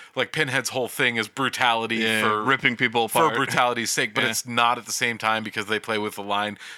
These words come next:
Speaker 1: between pleasure and pain and
Speaker 2: Yeah,
Speaker 1: all that,
Speaker 2: yeah, yeah.
Speaker 1: all that shit, which is, like, a lot more than just
Speaker 2: Torture porn.
Speaker 1: torture porn.
Speaker 2: Yeah.
Speaker 1: That, that being said, like, torture porn doesn't really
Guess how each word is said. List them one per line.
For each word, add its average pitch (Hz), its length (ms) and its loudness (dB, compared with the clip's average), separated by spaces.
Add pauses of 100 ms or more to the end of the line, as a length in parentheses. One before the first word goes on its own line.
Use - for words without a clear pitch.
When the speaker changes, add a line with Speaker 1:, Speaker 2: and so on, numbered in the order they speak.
Speaker 1:
between 120 300 -4
pleasure 101 400 -4
and 92 80 -8
pain 104 280 -2
and 117 100 0
Speaker 2:
Yeah, 120 120 4
Speaker 1:
all 117 60 4
that, 110 220 2
Speaker 2:
yeah, 127 100 -4
yeah. 127 220 0 (160)
Speaker 1:
all 143 180 4
that 139 180 4
shit, 113 240 0 (260)
which 139 200 0
is, 117 200 -2 (240)
like, 110 300 0 (300)
a 151 80 2
lot 131 320 4
more 131 280 2
than 113 220 2
just 110 540 0 (880)
Speaker 2:
Torture 127 300 0
porn. 95 260 -8
Speaker 1:
torture 139 300 0
porn. 87 280 -6
Speaker 2:
Yeah. 98 220 -6 (1400)
Speaker 1:
That, 151 500 0
that 139 180 0
being 131 220 -2
said, 113 300 -2
like, 104 220 -6
torture - 340 -10
porn 117 180 -8
doesn't 104 220 -6
really 95 320 -8